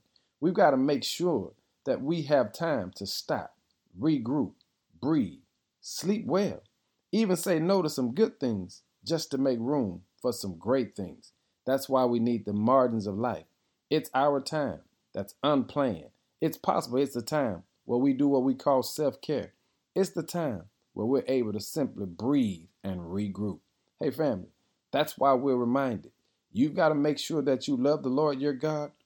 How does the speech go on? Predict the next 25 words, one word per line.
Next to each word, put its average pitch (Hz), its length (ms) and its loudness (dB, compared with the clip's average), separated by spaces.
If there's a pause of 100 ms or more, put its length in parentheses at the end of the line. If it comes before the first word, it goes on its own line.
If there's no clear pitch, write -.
(140)
with 92 220 -10 (100)
all 127 260 6
your 101 200 -2
heart, 85 340 -6 (500)
all 131 240 8
your 110 200 0
soul, 101 480 -4 (260)
and 87 180 -10
all 107 240 2
your 107 200 -2
strength. 107 400 -8 (320)
Because 95 260 -8
God 127 380 4
will 120 100 2
not 156 300 0
put 165 240 0
you 165 80 0
in 147 40 0
a 131 60 0
situation 127 800 -2 (300)
where 123 120 0
you're 98 220 -2
running 110 400 -2
on 117 200 -4
empty. 117 400 -6